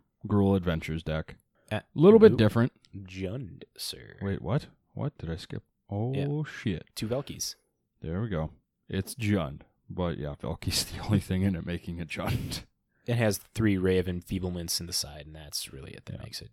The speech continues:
Speaker 2: Jund.
Speaker 1: Sorry. The only thing making it Jund in the s-, main board is the Valkies.
Speaker 2: Right.
Speaker 1: There we go. Better?
Speaker 2: The Valky's a powerful card.
Speaker 1: It is.
Speaker 2: Still, still
Speaker 1: Loki is, I mean, Velky is a powerful card.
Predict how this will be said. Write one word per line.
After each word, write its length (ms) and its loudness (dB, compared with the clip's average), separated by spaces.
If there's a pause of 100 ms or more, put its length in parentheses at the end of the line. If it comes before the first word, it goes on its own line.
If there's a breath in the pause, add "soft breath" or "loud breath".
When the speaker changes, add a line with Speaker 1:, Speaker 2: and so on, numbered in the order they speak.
(100)
Speaker 2:
Jund. 320 -16 (140)
Speaker 1:
Sorry. 260 -4 (140)
The 100 4
only 200 6
thing 220 0
making 340 0
it 140 -2 (280)
Jund 380 -2
in 320 -4
the 260 -2
s-, 180 -12 (160)
main 360 0
board 340 -4
is 220 -4
the 100 -6
Valkies. 580 -10 (180)
Speaker 2:
Right. 220 -2 (140)
Speaker 1:
There 160 -2
we 40 -10
go. 160 -14 (160)
Better? 260 -2 (240)
Speaker 2:
The 60 -14
Valky's 360 -2
a 20 -6
powerful 260 -2
card. 240 -4 (180)
Speaker 1:
It 120 4
is. 140 4
Speaker 2:
Still, 340 -2 (240)
still 380 -8
Speaker 1:
Loki 480 6
is, 180 4
I 120 2
mean, 180 2
Velky 480 0
is 180 2
a 80 2 (160)
powerful 440 2
card. 320 -4